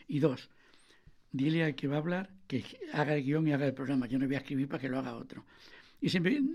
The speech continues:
termino con esta coletilla. Como la radio era pobre y no me pagaba, seguí yo, porque a otro le hubiera tenido que pagar. Y a-, y así empecé a hacer radio hablando.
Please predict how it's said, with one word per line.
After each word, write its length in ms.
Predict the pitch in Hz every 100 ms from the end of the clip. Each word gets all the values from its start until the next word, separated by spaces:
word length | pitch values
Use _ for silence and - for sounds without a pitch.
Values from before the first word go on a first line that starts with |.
| 277
termino 340 | 165 139 170
con 120 | 147 151
esta 160 | 147
coletilla. 420 | 143 135 135 143
Como 200 | 196 135
la 80 | 127
radio 280 | 127 151 151
era 160 | 147 139
pobre 240 | 170 139
y 40 |
no 100 | 127
me 80 | 139
pagaba, 440 | 139 147 160 165 - - -
seguí 300 | - 131 135
yo, 180 | 175 - - - _ - _
porque 200 | 165 131
a 40 | 143
otro 180 | 160
le 80 | 151
hubiera 160 | 143 147
tenido 220 | 143 139
que 100 | 127
pagar. 260 | 131 131 131 - - - - - -
Y 80 | 156
a-, 100 | 359
y 160 | 156
así 180 | 135 202
empecé 540 | 196 - - 180 175 - _ _
a 100 | -
hacer 260 | 139 156 151
radio 400 | 160 165 175 381
hablando. 460 | - 131 131 123 -